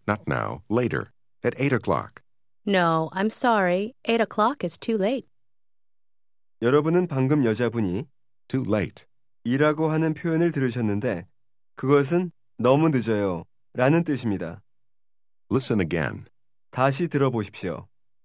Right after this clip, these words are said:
Speaker 1: Listen again. At what time would you like to have lunch with me?
Speaker 2: At one o'clock.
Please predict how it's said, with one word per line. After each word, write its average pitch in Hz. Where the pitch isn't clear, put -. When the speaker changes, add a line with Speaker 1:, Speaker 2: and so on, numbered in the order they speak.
Speaker 1:
Listen 120
again. 71
At 110
what -
time 117
would 85
you 82
like 71
to 73
have 69
lunch 58
with 67
me? 92
Speaker 2:
At 185
one 190
o'clock. 247